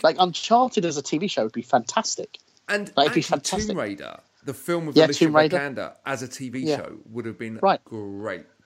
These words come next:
Speaker 1: So you're, so, so what was the thing you were saying? What,
Speaker 2: So
Speaker 1: what
Speaker 2: a,
Speaker 1: thing
Speaker 2: a,
Speaker 1: you
Speaker 2: a game, the, uh,
Speaker 1: Yeah.
Speaker 2: film that you'd like turned in, to be seen turned into a game.
Speaker 1: A film turned into a game.
Speaker 2: So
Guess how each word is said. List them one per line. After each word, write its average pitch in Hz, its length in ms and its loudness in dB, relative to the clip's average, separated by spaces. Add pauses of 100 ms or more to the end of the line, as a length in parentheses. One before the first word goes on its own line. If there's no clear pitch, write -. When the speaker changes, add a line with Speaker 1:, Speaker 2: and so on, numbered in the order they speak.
(340)
Speaker 1:
So - 160 2
you're, 196 180 6
so, - 200 -6
so 185 180 2
what 196 100 2
was 180 80 -14
the 190 60 -8
thing 202 100 -2
you 190 80 -2
were 190 40 0
saying? 208 280 -2
What, 175 140 -4
Speaker 2:
So 190 120 0
Speaker 1:
what 170 140 0
Speaker 2:
a, 214 80 0
Speaker 1:
thing 170 100 0
Speaker 2:
a, 180 40 0
Speaker 1:
you 175 140 -2
Speaker 2:
a 165 160 -6 (260)
game, 147 680 -2 (160)
the, 127 240 -12
uh, 135 180 0
Speaker 1:
Yeah. 131 120 10
Speaker 2:
film 160 240 2
that 127 60 -4
you'd 127 120 -6
like 131 180 -4
turned 131 220 -8
in, 123 160 -10
to - 100 -16
be 123 100 -8
seen 123 340 -8
turned 120 280 -8
into 110 160 -10
a - 20 -6
game. - 380 -6 (400)
Speaker 1:
A - 40 0
film 202 360 2
turned 185 240 -6
into 180 240 -2
a 127 40 -6 (120)
game. 127 420 0 (400)
Speaker 2:
So - 260 4